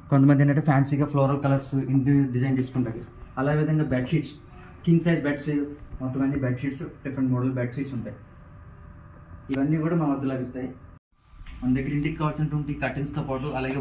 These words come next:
వాల్‌పేపర్స్ డిజైన్స్, అంటే బెడ్‌రూమ్స్ కానీ, హాల్ వైజ్ కానీ, లివింగ్లో కానీ, డిఫరెంట్ మోడల్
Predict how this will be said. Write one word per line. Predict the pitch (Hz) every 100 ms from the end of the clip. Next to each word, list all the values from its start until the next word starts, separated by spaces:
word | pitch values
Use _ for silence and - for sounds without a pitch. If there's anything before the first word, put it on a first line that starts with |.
| 120
వాల్‌పేపర్స్ | 117 127 127 143 127
డిజైన్స్, | 120 113 110 - - - -
అంటే | 127 127
బెడ్‌రూమ్స్ | 127 135 127 127
కానీ, | 123 123
హాల్ | 120 123 123
వైజ్ | 120 -
కానీ, | 120 123 117
లివింగ్లో | 117 123 123 113
కానీ, | 113 113 - - - 123
డిఫరెంట్ | 127 139 123
మోడల్ | 123 117